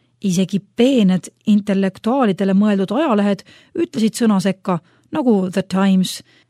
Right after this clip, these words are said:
mis pidas mind kättemaksvaks jõuks,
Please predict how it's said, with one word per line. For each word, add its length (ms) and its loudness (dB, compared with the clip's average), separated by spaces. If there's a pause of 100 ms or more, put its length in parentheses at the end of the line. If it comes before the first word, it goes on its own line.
(480)
mis 220 0
pidas 340 0
mind 240 2
kättemaksvaks 800 -2
jõuks, 460 0